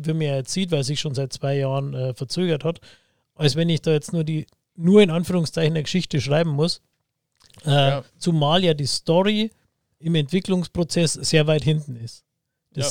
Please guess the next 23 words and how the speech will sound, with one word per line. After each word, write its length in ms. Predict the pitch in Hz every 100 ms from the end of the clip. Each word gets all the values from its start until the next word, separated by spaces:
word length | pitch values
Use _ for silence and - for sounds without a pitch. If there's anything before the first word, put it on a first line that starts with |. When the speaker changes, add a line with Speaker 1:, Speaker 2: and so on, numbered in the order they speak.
| 180
Speaker 1:
Set 100 | 180
ist 120 | 180 170
ja 120 | 170
schon 200 | 170 151
fertig 380 | 165 175 165 -
gedruckt, 580 | 156 170 196 - - -
wenn 240 | 143 165
dann 160 | 160 156
erst 240 | 147 147
die 80 | 160
Story 340 | - 151 151 135
gemacht 320 | 123 120 -
wird. 140 | 143
Da 40 | 151
müssten 280 | 160 -
sie 140 | 147 160
einen 80 | 156
kompletten 420 | 156 160 165 139
Ablauf 380 | 160 - 139 131
über 160 | 131
den 40 | 120
Haufen 260 | 135 165
schmeißen, 400 | - 147 147 180